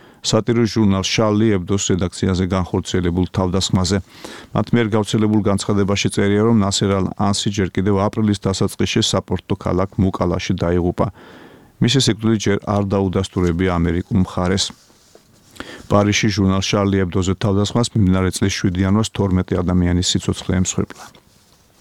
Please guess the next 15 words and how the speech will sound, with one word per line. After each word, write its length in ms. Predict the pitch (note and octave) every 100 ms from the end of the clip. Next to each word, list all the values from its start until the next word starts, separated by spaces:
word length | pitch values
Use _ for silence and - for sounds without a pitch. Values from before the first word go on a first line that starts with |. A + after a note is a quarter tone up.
| _ _ _ - - - - - - -
რამდენიმე 340 | G#2+ A2+ A2+ A2+
ცნობა 240 | A2 G2+ A2
საქართველოდან. 640 | G#2 G#2 F#2+ F#2 F2+ F2+ - G2
საქართველოს 500 | - G2+ F#2 G2+ F#2+ -
პრეზიდენტი, 420 | G#2+ G2+ G#2 A2+
პრემიერ-მინისტრი 640 | A2 G#2 G#2+ G2+ G#2 G#2 A2 A2+
და 20 |
პარლამენტის 520 | A#2+ G#2+ G#2+ G#2 G#2 -
თავმჯდომარე 560 | G#2 G2+ F#2+ G#2+ G#2+ A2+
რიგის 240 | G2 G2 G2+ G#2
სამიტის 380 | G2 F#2+ G2+ -
წინ 140 | A2+ A2+ - - - - G#2
ევროკომისიის 680 | A2 G#2+ G#2 G2+ - G#2 -
პრეზიდენტს 460 | G2+ G2 F#2+ G2 - G2
ჟან-კლოდ 420 | G2 G2 G2+